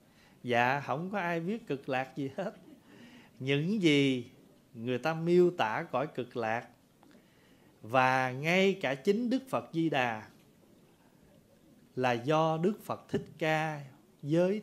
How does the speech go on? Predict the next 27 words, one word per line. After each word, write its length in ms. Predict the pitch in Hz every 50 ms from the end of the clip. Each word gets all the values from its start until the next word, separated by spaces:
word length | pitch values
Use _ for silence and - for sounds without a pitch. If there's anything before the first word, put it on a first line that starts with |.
| - -
thiệu. 320 | 127 113 110 120 127 123 - - - - - _ _ - - - _ _ _ _ _ _ _ _ _ _ _ _ _ _ _ _ _
Phật 200 | - 147 139 139 -
Di 200 | - 180 185 190
Đà 500 | 160 147 139 135 135 127 127 123 120 117 117 - - - _ _ _ _ - -
không 280 | - 180 175 175 170
có 140 | 156 196 202
mặt 220 | 196 156 131 113 - - -
trong 200 | - 156 151 147
cõi 220 | - 123 113 135 165 -
con 160 | 151 147 147
người 220 | 139 135 127 117 110
của 160 | - - 139
mình. 160 | 135 123 107 104 107 - _ - - - - _ _ - - - - - - - _ - - - - - - _ _ - _ _ _ - - -
Trên 340 | 185 180 190 185 190 190
cõi 260 | - 143 131 143 180 185
đời 300 | 165 143 135 131 123 127
này, 320 | 131 127 120 117 113 110 - - -
trên 320 | 170 185 190 190 196 196
trái 220 | 170 196 190 214 208
đất 260 | 214 240 240 - -
này, 300 | 147 135 123 113 110 107 - _ _ -
trên 300 | 185 190 196 202 208 196
trái 200 | 202 208 220 233
đất 180 | 226 254 247 254 -
con 220 | 180 170 170 170
người 220 | 156 135 127 123
này, 220 | 113 120 113 110